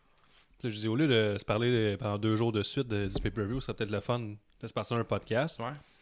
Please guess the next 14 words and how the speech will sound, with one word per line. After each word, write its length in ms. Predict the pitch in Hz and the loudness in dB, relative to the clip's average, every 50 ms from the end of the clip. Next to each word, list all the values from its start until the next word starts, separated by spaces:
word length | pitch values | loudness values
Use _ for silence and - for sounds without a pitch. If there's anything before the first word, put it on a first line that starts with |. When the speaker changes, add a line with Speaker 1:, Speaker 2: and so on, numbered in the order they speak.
| _ - - | _ -20 -4
Speaker 1:
Puis 100 | - 117 | 0 0
là, 80 | 110 | 2
Gab 220 | 110 113 120 123 120 | 4 6 6 6 6
m'a 100 | 117 110 | 6 2
promis 320 | - - 113 113 117 123 | 4 2 4 4 2 2
qu'on 140 | 117 - 113 | 2 2 0
le 60 | 107 | 0
ferait, 260 | 98 - 101 110 135 165 - - - | 0 0 0 0 0 -2 -4 -10 -16
puis 80 | - - | -10 -8
ça 60 | - | -6
a 40 | 101 | -6
pris 120 | - - 117 | -4 -2 -2
un 160 | 107 101 104 | 0 0 -2
an. 120 | 104 107 | -2 -4